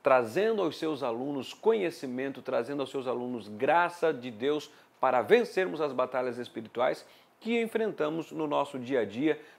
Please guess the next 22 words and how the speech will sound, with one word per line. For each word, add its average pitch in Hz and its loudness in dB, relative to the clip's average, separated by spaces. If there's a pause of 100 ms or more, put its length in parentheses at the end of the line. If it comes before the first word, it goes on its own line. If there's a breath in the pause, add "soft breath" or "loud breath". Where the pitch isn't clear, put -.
no 127 -4
nosso 135 0
viver 156 -2
cristão. 147 -2 (440 loud breath)
Todos 196 6
os 131 -6
dias 135 -2
estamos 131 -6
em 110 -6
guerra 139 2 (240 loud breath)
e 127 -4
sabemos 135 2
disso 123 -8
e 127 -2
precisamos 139 -4
vencer, 185 0 (240 loud breath)
porque 131 -2
através 135 2
da 120 -2
cruz 143 -4
do 123 -4
Calvário 113 0